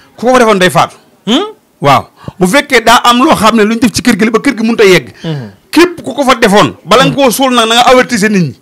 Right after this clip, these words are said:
Speaker 2: Mhm.
Speaker 1: Bu fekkee daa am lu ñu fa defoon, ci kàttanu Yàlla, boo ko fa suulee, kooko day faatu.
Speaker 2: Mhm.
Speaker 1: Te kër gi dana naataange, dana am naataange,
Speaker 2: Mhm.
Speaker 1: dana bëri njariñ, dana bëri xéewal.
Speaker 2: Mhm.
Speaker 1: Mooy lii, lii laa la jox rek, nga suul ko fa.
Speaker 2: Mhm.
Speaker 1: Lu fa nekkoon, bu dee rab day tuxu, du fa fanaan.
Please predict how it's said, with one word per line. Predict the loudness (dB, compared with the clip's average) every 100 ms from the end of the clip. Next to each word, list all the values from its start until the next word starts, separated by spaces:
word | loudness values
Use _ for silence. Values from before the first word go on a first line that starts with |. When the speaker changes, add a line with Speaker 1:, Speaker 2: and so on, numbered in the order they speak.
| -16
Speaker 2:
Mhm. | -14 -14 -12
Speaker 1:
Bu | -4
fekkee | -2 0 0
daa | 0
am | 0
lu | 0
ñu |
fa | 0
defoon, | 0 0
ci | -2
kàttanu | -4 -4 -2 -2 0
Yàlla, | 2 2 2
boo | 2 0
ko | 0
fa |
suulee, | 0 2 2
kooko | 2 0
day | 2 2
faatu. | 0 -4 _
Speaker 2:
Mhm. | -6 -4 -6 -12 -4
Speaker 1:
Te | -2
kër | 0 -2
gi | 0
dana | 0 2
naataange, | 2 2 2 2
dana | 2 2
am | 2
naataange, | 2 4 2 0 -4 -14
Speaker 2:
Mhm. | -4
Speaker 1:
dana | 0 2
bëri | 2 2 4
njariñ, | 4 2 0
dana | 0 2
bëri | 2 2
xéewal. | 2 2 -2 _
Speaker 2:
Mhm. | -8 -8 -8 -16 _ _ _ _ _ _ _ _
Speaker 1:
Mooy | 2 4 4
lii, | 4
lii | 4
laa | 4 4
la |
jox | 2
rek, | 2
nga | 2
suul | 0
ko | -4
fa. | -6 -10
Speaker 2:
Mhm. | -10 -12 -20 -20 -6
Speaker 1:
Lu | 0 2
fa | 2
nekkoon, | 0 0 0 0
bu | 2
dee | 2 2
rab | 0
day | 2 2
tuxu, | 2 2
du | 4
fa | 4
fanaan. | 2 0